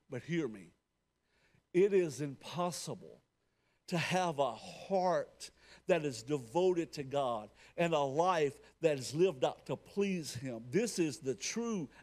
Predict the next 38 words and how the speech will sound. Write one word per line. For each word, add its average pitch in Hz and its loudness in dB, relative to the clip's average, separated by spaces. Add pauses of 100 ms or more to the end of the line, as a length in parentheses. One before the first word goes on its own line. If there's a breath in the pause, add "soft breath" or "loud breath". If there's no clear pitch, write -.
(100)
act 151 -2
of 117 -8
worship, 147 -4
a 147 -2
life 151 0
of 127 -4 (340 soft breath)
living 175 4
a 131 0
sacrifice - -4
to 160 -6
the 131 0
Lord, 147 2 (260 loud breath)
giving 233 0
yourself 175 -2
to 139 -6
him. 127 -4 (320 loud breath)
It 285 0
is 190 2
impossible 160 -2
to 147 -4
live 175 4
a 160 4
life 170 2
of 127 -2
worship 190 2 (180 loud breath)
and 165 4
not 135 2
voice 165 4
out - -2 (120)
praise 127 -2
to 117 -12
God. 98 -16 (1400)
You're 269 0
gonna 147 0
speak - -4
out 147 2
what 143 2
you're 127 -8